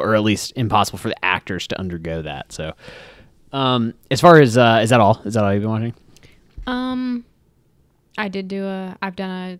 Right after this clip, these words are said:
Speaker 2: thing I'm not proud of, but I'll probably continue watching it because I'm a terrible person.
Speaker 1: Do I know this?
Speaker 2: No.
Speaker 1: Oh.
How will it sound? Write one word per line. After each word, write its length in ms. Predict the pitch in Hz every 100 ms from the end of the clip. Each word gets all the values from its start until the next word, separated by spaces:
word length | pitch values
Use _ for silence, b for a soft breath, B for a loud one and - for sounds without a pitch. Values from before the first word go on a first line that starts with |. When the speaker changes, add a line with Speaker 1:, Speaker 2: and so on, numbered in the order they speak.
| _
Speaker 2:
thing 180 | 196 185
I'm 240 | 175 180
not 280 | 180 180 175 -
proud 320 | - 185 180
of, 400 | 180 185 185 190 -
but 120 | 180
I'll 160 | 175 165
probably 300 | - 180 185
continue 480 | - 180 180 185 180
watching 440 | 175 175 - 196
it 220 | 208 202
because 240 | 208 190 175
I'm 100 | 170
a 40 |
terrible 460 | - 196 185 190 170
person. 680 | 180 180 - 233 262 277 104
Speaker 1:
Do 100 | 95
I 80 | 92
know 140 | 104
this? 300 | 127 139 - b b b b b
Speaker 2:
No. 560 | 202 208 233 185 - 202 -
Speaker 1:
Oh. 200 | -